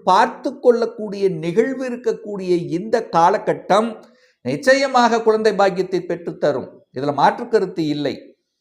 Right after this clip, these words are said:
அப்ப குழந்தை பாக்கியத்தை தரக்கூடிய, அங்க ராகு இருக்கிறதுனால ட்ரீட்மெண்ட், செயற்கை முறையில் கருவூட்டல், so இந்த மாதிரி ட்ரீட்மெண்ட் சார்ந்த விஷயங்களும் சக்சஸை கொடுக்கக்கூடிய ஒரு பீரியட், ஒரு காலகட்டமாக இந்த கும்பத்துக்கு அமையிருக்கும். இது முதல்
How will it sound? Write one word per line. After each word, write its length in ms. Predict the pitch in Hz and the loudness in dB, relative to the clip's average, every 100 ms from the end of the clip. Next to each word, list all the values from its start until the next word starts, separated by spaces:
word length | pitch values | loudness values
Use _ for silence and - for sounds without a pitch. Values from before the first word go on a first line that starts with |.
| _ _ _ | _ _ _
அப்ப 220 | - 160 160 | 0 0 2
குழந்தை 380 | 190 285 285 247 165 | 2 2 2 0 4
பாக்கியத்தை 600 | 175 220 185 226 220 190 180 | 4 4 2 0 2 -4 -2
தரக்கூடிய, 600 | 156 156 156 151 147 160 180 - | -4 -4 -6 -8 -4 -2 -2 -2
அங்க 200 | 170 180 | 0 2
ராகு 340 | 165 190 277 277 | 4 4 4 2
இருக்கிறதுனால 600 | 269 - 208 202 202 190 - | -2 0 0 -2 -2 -6 -6
ட்ரீட்மெண்ட், 640 | 233 277 - 240 180 - - - | -8 -8 -4 -4 -4 -8 -12 -4
செயற்கை 480 | 202 254 285 - 254 | -2 -2 -4 -8 -8
முறையில் 440 | 233 214 208 202 190 | -6 -6 -6 -4 -2
கருவூட்டல், 560 | 180 180 180 175 151 - | 0 0 0 -2 -4 -4
so 140 | 175 | -6
இந்த 140 | 165 156 | -6 -2
மாதிரி 220 | 160 143 - | -4 -4 -10
ட்ரீட்மெண்ட் 500 | 196 240 269 254 247 | -10 -10 -8 -10 -2
சார்ந்த 300 | 196 180 170 143 | -2 -2 -6 -8
விஷயங்களும் 540 | 135 - 160 160 214 226 - - _ - - | -10 -12 -10 0 0 0 -10 -20 _ -20 -2
சக்சஸை 440 | 180 180 - 247 247 240 | -2 -2 -8 -6 -6 -4
கொடுக்கக்கூடிய 640 | 190 180 180 180 156 147 143 | -6 -4 -10 -6 -6 -4 -4
ஒரு 120 | 139 123 | -6 -8
பீரியட், 380 | 151 156 147 120 - | -8 -4 -2 -4 -6
ஒரு 160 | 123 107 | -12 -2
காலகட்டமாக 680 | 135 165 185 - 135 127 120 143 135 | 0 0 -2 -10 -8 -8 -6 -6 -6
இந்த 180 | 110 113 | -10 -12
கும்பத்துக்கு 540 | - 156 151 - 120 123 - | -14 -10 -12 -12 -14 -12 -10
அமையிருக்கும். 580 | 120 113 113 - 113 - | -10 -10 -10 -12 -14 -10
இது 100 | 123 | -10
முதல் 380 | 120 117 196 214 | -10 -4 -2 -2